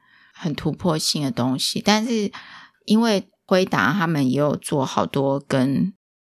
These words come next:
这个医疗生物科技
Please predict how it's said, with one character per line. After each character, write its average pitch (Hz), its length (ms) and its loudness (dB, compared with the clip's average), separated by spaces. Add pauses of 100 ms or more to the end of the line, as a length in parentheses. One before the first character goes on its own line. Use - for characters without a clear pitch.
(160)
这 160 160 -2
个 110 280 0 (200)
医 160 280 -4
疗 - 300 0
生 156 340 -2
物 151 60 -6
科 139 280 -4
技 - 480 -6